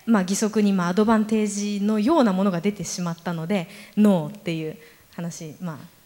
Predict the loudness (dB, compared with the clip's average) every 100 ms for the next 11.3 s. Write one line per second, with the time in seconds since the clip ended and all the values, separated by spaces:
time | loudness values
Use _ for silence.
0 | -8 0 2 2 -2 -8 -6 -4 -2 -4
1 | -6 0 0 0 -6 -10 -12 -14 -16 -8
2 | 0 4 4 2 0 -2 -2 -6 -8 -10
3 | -8 -4 -2 0 0 0 0 -4 -4 -8
4 | -8 -12 -14 -14 -10 -6 -4 -2 -4 -4
5 | -6 -6 -12 -14 -14 -14 -4 -2 -2 -4
6 | -18 -4 2 2 0 -6 -6 -8 -8 -10
7 | -10 -16 -20 -16 2 8 8 8 2 0
8 | 2 4 6 6 6 6 4 4 0 -4
9 | -20 -20 -20 _ _ 2 8 8 8 6
10 | 6 6 8 6 6 6 4 -2 -10 -20
11 | -20 -20 -20